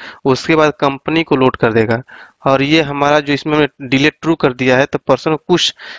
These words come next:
second बाद इसको load करेगा, जितना हमने second वहाँ डाल रखा है। उसके बाद अब address को on demand लोड करेगा। तो हम देख सक-,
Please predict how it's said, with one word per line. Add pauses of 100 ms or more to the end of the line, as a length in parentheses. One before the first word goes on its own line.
(140)
second
बाद
इसको
load
करेगा, (240)
जितना
हमने
second
वहाँ
डाल
रखा
है। (460)
उसके
बाद
अब
address
को
on (560)
demand
लोड
करेगा।
तो
हम
देख
सक-,